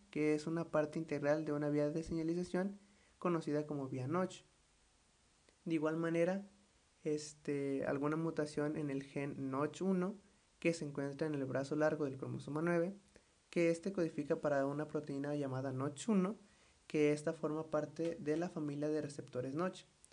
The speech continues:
así como también en el gen E O G T, que se encuentra en el brazo corto del cromosoma tres, que este codifica para una proteína que modifica ciertas proteínas transfiriéndole una molécula llamada N-acetilglucosamina.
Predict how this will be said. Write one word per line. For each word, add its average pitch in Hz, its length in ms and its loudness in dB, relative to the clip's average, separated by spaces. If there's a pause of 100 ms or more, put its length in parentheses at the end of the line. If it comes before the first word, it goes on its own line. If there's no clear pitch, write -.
(380)
así 151 300 -2
como 170 240 0
también 147 520 -2
en 139 360 -2
el 135 120 -2
gen 147 380 -2
E 151 160 4
O 151 80 0
G 151 260 -4
T, 156 300 0
que - 80 -4
se 143 140 -8
encuentra 139 400 -4
en 151 100 0
el 143 160 -2
brazo 135 400 -4
corto 170 320 2
del 139 80 -4
cromosoma 139 480 -4
tres, 214 300 -2 (460)
que 156 300 6
este 180 240 0
codifica 170 720 0 (340)
para 151 300 8
una 160 240 4
proteína 151 540 2
que 147 100 2
modifica 139 580 0
ciertas 165 580 0
proteínas 143 680 0 (340)
transfiriéndole 151 840 4
una 139 180 2
molécula 139 540 -2
llamada 131 500 0
N-acetilglucosamina. 139 2250 0